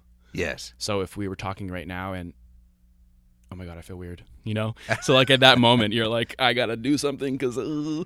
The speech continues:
Speaker 1: Yes.
Speaker 2: So there's all sorts of little rules in communication. Not to say I follow them. I'm just, that's just a tangent I'm going off on.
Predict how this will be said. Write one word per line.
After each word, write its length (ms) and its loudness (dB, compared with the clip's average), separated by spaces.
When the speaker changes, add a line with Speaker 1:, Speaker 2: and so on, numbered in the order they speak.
Speaker 1:
Yes. 280 -4
Speaker 2:
So 260 -8
there's 180 -4
all 160 0
sorts 260 -4
of 100 -6
little 280 -4
rules 340 -6
in 80 -10
communication. 580 -14
Not 200 0
to 80 -6
say 180 -2
I 60 -2
follow 340 -8
them. 220 -14
I'm 100 -14
just, 320 -14
that's 180 -16
just 200 -14
a 20 -18
tangent 340 -14
I'm 100 -14
going 220 -18
off 160 -20
on. 140 -18